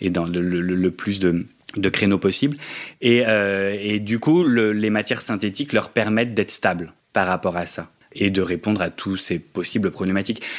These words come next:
L'huile, les huiles essentielles qu'on utilise de plus en plus, il y a des marques de, d'huiles essentielles qu'on trouve en,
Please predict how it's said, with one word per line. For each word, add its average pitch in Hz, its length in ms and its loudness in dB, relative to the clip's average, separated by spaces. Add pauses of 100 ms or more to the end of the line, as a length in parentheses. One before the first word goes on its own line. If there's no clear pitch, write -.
(100)
L'huile, 107 220 2
les 110 120 4
huiles 131 180 2
essentielles 127 460 0
qu'on 92 160 -2
utilise 90 340 -2
de 92 100 0
plus 101 220 -2
en 92 100 2
plus, - 460 -4 (460)
il 98 60 -6
y 92 80 2
a 85 60 0
des 80 360 -8 (320)
marques 95 540 -2
de, 82 380 -4
d'huiles 85 340 -8
essentielles 90 720 0
qu'on 85 160 -6
trouve 85 220 -6
en, 82 220 -6